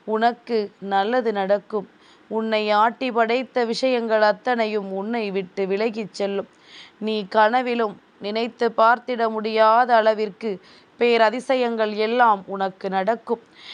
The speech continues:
இந்த கருப்பன் சொல்லக்கூடிய விஷயம் என்னவென்று இப்பொழுது செவி கொடுத்து கேட்பாயா?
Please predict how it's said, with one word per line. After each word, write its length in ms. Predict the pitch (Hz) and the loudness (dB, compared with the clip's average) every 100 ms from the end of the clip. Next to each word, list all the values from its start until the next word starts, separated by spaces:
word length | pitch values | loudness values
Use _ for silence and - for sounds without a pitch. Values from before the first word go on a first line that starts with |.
| - - | -16 -6
இந்த 300 | 247 240 240 | -4 0 4
கருப்பன் 640 | 233 240 285 - 277 254 | 4 2 -2 -2 -2 0
சொல்லக்கூடிய 840 | 247 254 285 277 - 262 247 240 233 | 0 2 2 0 -2 -2 -2 0 -2
விஷயம் 440 | 233 277 254 233 | 0 0 0 0
என்னவென்று 720 | 226 240 262 233 220 214 214 | -2 0 0 0 -2 -4 -4
இப்பொழுது 520 | 208 185 226 214 196 | -4 -2 -2 0 -2
செவி 260 | 196 220 226 | -4 -4 0
கொடுத்து 460 | 220 262 - - | 0 0 -2 -6
கேட்பாயா? 760 | 233 233 226 240 220 214 220 | -2 -2 0 2 2 4 2